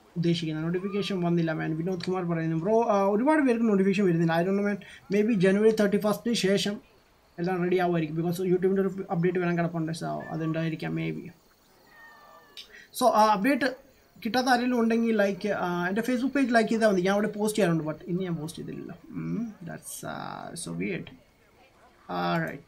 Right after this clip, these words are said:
so, um, ഞാൻ അവിടെ പോസ്റ്റ് ചെയ്യാറുണ്ട്. Yeah, എൻ്റെ Facebook പേജ് ലൈക്ക് ചെയ്താൽ മതി. And ഫോളോ ചെയ്താലും മതി, നിങ്ങൾക്ക് അവിടെ നോട്ടിഫിക്കേഷൻ ലഭിക്കും. ഞാൻ ഇവിടെ സ്ട്രീം ചെയ്യുന്നതിന് മുമ്പ് അവിടെ വരും.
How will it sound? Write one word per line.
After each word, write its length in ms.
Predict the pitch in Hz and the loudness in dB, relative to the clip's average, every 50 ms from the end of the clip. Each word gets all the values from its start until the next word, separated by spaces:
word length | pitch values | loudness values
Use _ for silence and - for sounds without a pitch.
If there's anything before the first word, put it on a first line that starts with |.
| - - | -8 -6
so, 80 | - | -6
um, 600 | - - - - - 175 180 180 180 175 175 175 180 | -6 -6 -10 -12 -8 -6 -4 -2 -2 -2 -2 -2 0
ഞാൻ 60 | 196 | 0
അവിടെ 160 | 220 240 240 | 0 0 0
പോസ്റ്റ് 280 | 202 233 254 254 254 277 | 0 2 0 2 2 2
ചെയ്യാറുണ്ട്. 260 | 254 247 240 233 247 | 2 2 2 0 0
Yeah, 300 | 202 196 202 202 196 196 | 0 -2 0 0 0 0
എൻ്റെ 140 | 196 202 190 | 0 0 0
Facebook 320 | 208 220 - - 233 - | 0 -2 -2 -2 -6 -4
പേജ് 240 | - 233 220 202 196 | 0 0 0 2 2
ലൈക്ക് 200 | 196 190 190 175 | 2 2 2 0
ചെയ്താൽ 200 | 190 190 185 196 | 0 0 0 0
മതി. 260 | 185 180 180 190 185 - 170 165 160 156 160 | -2 -2 -2 -4 -4 -4 -4 -4 -4 -4 -4
And 160 | 160 160 156 165 | -6 -6 -6 -6
ഫോളോ 260 | 170 - 196 190 190 | -6 -4 -2 0 2
ചെയ്താലും 300 | 190 190 190 190 196 196 | 2 2 2 0 0 0
മതി, 140 | 180 175 180 | 0 0 0
നിങ്ങൾക്ക് 240 | 180 180 175 180 | 0 0 -2 -2
അവിടെ 160 | 185 175 175 180 | -2 -2 -2 -2
നോട്ടിഫിക്കേഷൻ 460 | 180 170 170 160 175 175 170 175 175 | -2 -2 -2 0 0 -2 0 0 0
ലഭിക്കും. 300 | 165 156 156 151 190 185 | 0 0 -2 -4 -4 -4
ഞാൻ 200 | 170 165 165 160 | -4 -2 -2 -4
ഇവിടെ 200 | 156 160 160 165 | -4 -4 -4 -6
സ്ട്രീം 260 | 165 - 165 165 160 | -6 -4 -4 -2 -2
ചെയ്യുന്നതിന് 260 | 156 160 160 160 160 | -2 -2 -2 -4 -4
മുമ്പ് 160 | 160 160 156 | -4 -4 -6
അവിടെ 260 | 160 160 160 156 156 139 | -6 -6 -6 -6 -6 -8
വരും. 200 | 156 151 - - | -8 -10 -10 -12